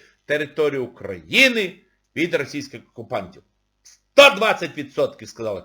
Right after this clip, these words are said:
«Хочем». Ух. А потім вони спитали: «А ви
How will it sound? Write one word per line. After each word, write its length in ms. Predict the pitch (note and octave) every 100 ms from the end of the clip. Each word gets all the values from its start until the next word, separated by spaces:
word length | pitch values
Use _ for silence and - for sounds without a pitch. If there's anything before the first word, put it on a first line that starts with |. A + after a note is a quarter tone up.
| _
«Хочем». 580 | - B3 B3+ E3 A2 - _ _ _ _ _ _ _ _ _ _ _
Ух. 580 | E2 G#2+ - - _ _ _ _ _ _ _ - -
А 80 | C#3
потім 240 | F#3+ F#3+
вони 140 | F#3
спитали: 560 | F#3 - F#3+ F#3+ C3 G2 - - - -
«А 160 | C#3
ви 520 | D#3+ F3 C#4+ A#3 A#2